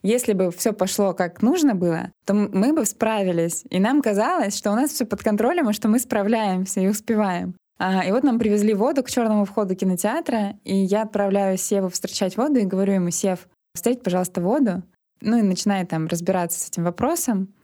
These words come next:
«Мы тут пока продолжим с девочками раскладывать наборы, а если что-то пойдет не так, ты, пожалуйста, звони или пиши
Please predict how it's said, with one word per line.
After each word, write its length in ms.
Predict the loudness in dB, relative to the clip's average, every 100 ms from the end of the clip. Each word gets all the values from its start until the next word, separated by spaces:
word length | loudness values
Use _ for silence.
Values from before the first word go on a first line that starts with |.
| _ _ -2
«Мы 120 | 0
тут 160 | 0
пока 340 | -2 -2 -2 -2
продолжим 500 | -2 0 0 0 -2
с 60 |
девочками 460 | 0 -2 -2 -4 -4
раскладывать 540 | -2 -2 -4 -2 -2 -2
наборы, 480 | 0 0 0 -4 -8 _ -4
а 80 | -2
если 260 | 0 -2
что-то 260 | -2 -4 -2
пойдет 360 | -2 0 0
не 80 | 0
так, 200 | -2 -2 -4
ты, 80 |
пожалуйста, 420 | -2 0 0 -4 -4
звони 420 | 0 2 2 0
или 180 | -2 -2
пиши 480 | -2 -4 0 -2